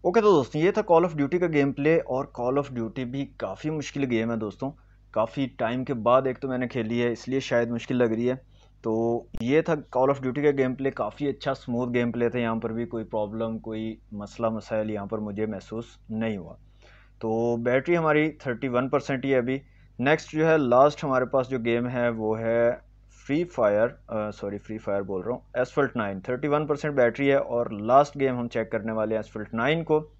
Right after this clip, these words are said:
और देखते हैं Asphalt नाइन पर कैसी परफॉर्मेंस रहती है जनाब Techno Spark सिक्स की।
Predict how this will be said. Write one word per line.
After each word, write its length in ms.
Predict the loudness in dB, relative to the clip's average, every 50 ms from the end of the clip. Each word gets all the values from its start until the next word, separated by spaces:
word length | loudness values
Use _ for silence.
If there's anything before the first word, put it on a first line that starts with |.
| -20 -20 -20 -20 -20 -20 -18 -10
और 200 | -8 -8 -6 -4
देखते 240 | -6 -6 -4 -4 -6
हैं 80 | -6
Asphalt 240 | -6 -4 -4 -4 -2
नाइन 240 | 0 0 0 0 -2
पर 120 | -4 -6
कैसी 280 | -2 -2 -2 -2 -2 -4
परफॉर्मेंस 500 | -6 -6 -10 -4 -4 -2 -2 -2 -4 -2
रहती 220 | -2 -2 -2 -2
है 140 | -4 -4 -2
जनाब 240 | -2 -2 -4 -6 -6
Techno 300 | -8 -8 -6 -6 -8 -8
Spark 640 | -8 -10 -20 -8 _ -4 -2 -2 -4 -6 -8 -20 -20
सिक्स 440 | -20 -20 -12 -12 -12 -12 -12 -18 -20
की। 160 | -20 -20